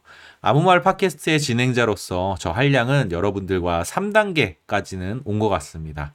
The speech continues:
제 개인적인 생각이나 의견을 방송에 담아내는데 부담이 없으니까요.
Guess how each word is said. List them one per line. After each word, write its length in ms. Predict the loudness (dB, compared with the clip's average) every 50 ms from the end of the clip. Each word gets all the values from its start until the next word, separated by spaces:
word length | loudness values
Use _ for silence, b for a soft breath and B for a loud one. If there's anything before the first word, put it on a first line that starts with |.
| b b b b b b b b
제 160 | b 0 0 2
개인적인 540 | 4 2 2 2 2 2 2 2 2 2
생각이나 420 | 2 2 2 2 2 4 4 4 4
의견을 440 | 4 2 0 0 0 0 0 -2 -2
방송에 520 | -2 -4 -4 -4 -4 -2 -2 0 0 0
담아내는데 920 | -2 -2 -2 -2 2 2 2 2 0 -2 -4 -6 -6 -4 -2 -2 -2 -2 -4 -8
부담이 460 | -12 -6 -2 0 0 0 0 -2 -6
없으니까요. 880 | -8 -10 -10 -10 -10 -8 -8 -10 -10 -10 -8 -6 -6 -6 -6 -8 -10